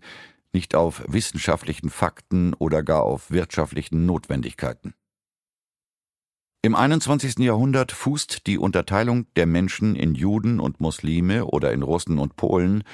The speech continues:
noch immer auf religiösen Mythen. Versuche der Nationalsozialisten und der Kommunisten, menschliche Identitäten der Rasse und der Klasse wissenschaftlich festzulegen,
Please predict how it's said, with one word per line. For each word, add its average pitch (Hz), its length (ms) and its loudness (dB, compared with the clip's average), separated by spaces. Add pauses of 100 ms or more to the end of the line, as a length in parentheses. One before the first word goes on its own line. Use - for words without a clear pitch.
(280)
noch 90 180 0
immer 127 400 2
auf 82 240 0
religiösen 85 840 0
Mythen. 85 400 -4 (1200)
Versuche 131 420 2
der 104 140 4
Nationalsozialisten 98 1160 0
und 85 140 2
der 82 60 0
Kommunisten, 90 680 0
menschliche 90 520 0
Identitäten 90 880 -2
der 78 160 2
Rasse 95 340 0
und 76 180 -2
der 80 100 0
Klasse 92 520 0
wissenschaftlich 90 720 -4
festzulegen, 85 760 -2